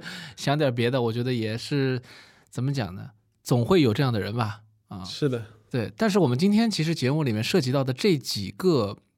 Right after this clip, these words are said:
Speaker 1: 有科技含量的，不管是前面你最早说到的，就是那个
Speaker 2: Bonavita的。
Speaker 1: Bonavita的那个，不是特别说成功的，
Speaker 2: 嗯。
Speaker 1: 还是后面几个比较，我们现在看起来还是有自己价值的，很有价值的
Speaker 2: 是。
Speaker 1: 例子。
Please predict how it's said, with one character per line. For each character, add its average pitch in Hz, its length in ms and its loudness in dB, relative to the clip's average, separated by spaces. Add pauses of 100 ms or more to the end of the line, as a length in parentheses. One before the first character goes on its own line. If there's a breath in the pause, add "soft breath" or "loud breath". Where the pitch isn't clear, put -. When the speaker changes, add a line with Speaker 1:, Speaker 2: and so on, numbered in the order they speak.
(120)
Speaker 1:
有 123 120 2
科 - 160 0
技 170 100 2
含 120 140 -2
量 127 180 -4
的， 113 80 -6
不 220 200 0
管 104 280 -4
是 110 280 -6
前 117 200 -8
面 127 80 -4
你 107 100 -4
最 120 160 -6
早 - 340 -12
说 131 200 -4
到 123 240 -4
的， - 160 -20 (540)
就 117 100 -4
是 104 500 -10 (220)
那 120 140 -8
个 143 120 -2
Speaker 2:
Bonavita 135 380 -4
的。 135 160 -12
Speaker 1:
Bonavita 151 460 2
的 110 80 0
那 104 120 -4
个， - 240 -16 (220)
不 135 140 0
是 - 120 -6
特 190 220 0
别 76 240 -6
说 90 320 -10 (460 loud breath)
成 113 180 -2
功 123 100 -2
的， 139 60 0
Speaker 2:
嗯。 127 40 -2
Speaker 1:
还 123 40 -2
是 143 80 -2
后 175 160 2
面 139 100 2
几 123 140 -6
个 120 140 -6
比 123 200 -4
较， 160 300 -2 (440 soft breath)
我 98 60 -8
们 107 80 -4
现 170 100 -4
在 151 60 -2
看 165 160 -2
起 - 80 -6
来 110 60 -2
还 120 80 -2
是 143 100 -2
有 104 140 -2
自 131 140 -4
己 104 100 -4
价 131 220 0
值 95 140 -8
的， - 60 -10
很 143 100 -4
有 135 80 0
价 135 200 -2
值 107 100 -10
的 101 80 -10
Speaker 2:
是。 120 400 4 (140)
Speaker 1:
例 135 160 0
子。 - 160 -14